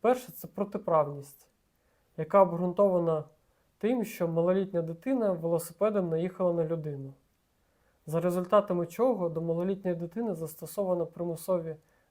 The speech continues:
заходи виховного характеру, а саме застереження з передачею на виховання матері строком на один рік.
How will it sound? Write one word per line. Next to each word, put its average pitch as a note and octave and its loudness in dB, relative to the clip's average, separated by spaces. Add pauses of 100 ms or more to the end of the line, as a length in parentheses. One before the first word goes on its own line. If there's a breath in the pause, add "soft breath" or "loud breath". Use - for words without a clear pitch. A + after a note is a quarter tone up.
заходи F3 2
виховного F3 -2
характеру, - -8 (680)
а D3+ -8
саме F#3 2
застереження F3+ 0
з - -12
передачею E3 -2
на D#3+ -4
виховання D#3 -2
матері F3 -4
строком F#3 -8
на D3+ -6
один D3 -10
рік. D3+ -20